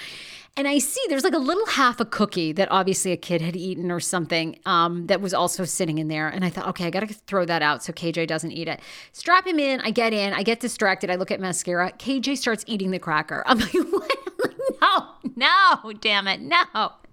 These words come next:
Anyway, damn you, K J. So if you have any tips on how to keep your child clean, and then someone said to me, "You need to bathe him every night." I'm like, "I'm not, I don't wanna bathe him every night." Really?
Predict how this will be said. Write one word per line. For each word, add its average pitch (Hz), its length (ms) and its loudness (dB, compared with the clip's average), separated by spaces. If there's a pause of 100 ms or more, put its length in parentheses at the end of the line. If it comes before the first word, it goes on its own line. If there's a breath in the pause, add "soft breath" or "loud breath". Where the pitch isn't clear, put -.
(600 loud breath)
Anyway, 269 720 0 (580 loud breath)
damn 415 400 4
you, 330 500 2
K 294 380 2
J. 220 560 2 (720 loud breath)
So 269 380 4
if 247 160 -2
you 294 80 2
have 349 100 -2
any 392 180 -2
tips 269 320 -2
on 208 120 0
how 208 100 0
to 208 80 0
keep 190 220 -4
your 196 120 0
child 170 420 0
clean, 151 420 -6 (1160)
and 233 80 0
then 233 120 0
someone 254 260 2
said 220 160 0
to - 80 -8
me, 208 80 2
"You 202 60 0
need 208 140 0
to 190 60 0
bathe 185 280 2
him 175 100 -2
every 165 240 -4
night." 175 320 -4
I'm 202 80 -2
like, 247 140 -2
"I'm 262 100 0
not, 311 240 -4
I 269 80 -4
don't 330 140 -4
wanna 339 140 -4
bathe 214 360 -2
him 165 140 -4
every 156 200 -8
night." 147 220 -12 (100)
Really? 247 440 2